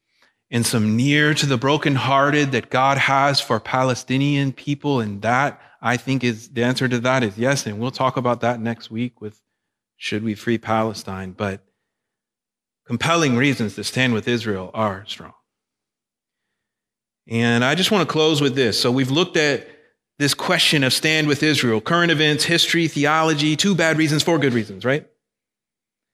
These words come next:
Let's talk just, let's close with just a thought about Christ, about Jesus. The church, the, the church of Christ is called many things. It's called the kingdom, and Jesus is the King of Kings.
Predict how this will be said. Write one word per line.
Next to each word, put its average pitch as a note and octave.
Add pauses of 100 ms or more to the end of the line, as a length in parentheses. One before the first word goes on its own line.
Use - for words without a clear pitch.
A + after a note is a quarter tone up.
(460)
Let's -
talk C3
just, -
let's B2+
close C3 (200)
with A#2
just -
a A#2+
thought A2+
about G#2+
Christ, -
about G2+
Jesus. - (1300)
The A#2
church, - (1040)
the, A#2
the A#2
church -
of B2+
Christ C3
is A#2
called B2+
many A#2+
things. A2 (960)
It's -
called A#2
the A#2
kingdom, C3
and G#2
Jesus A#2
is A2+
the A#2+
King A#2+
of A2+
Kings. F2+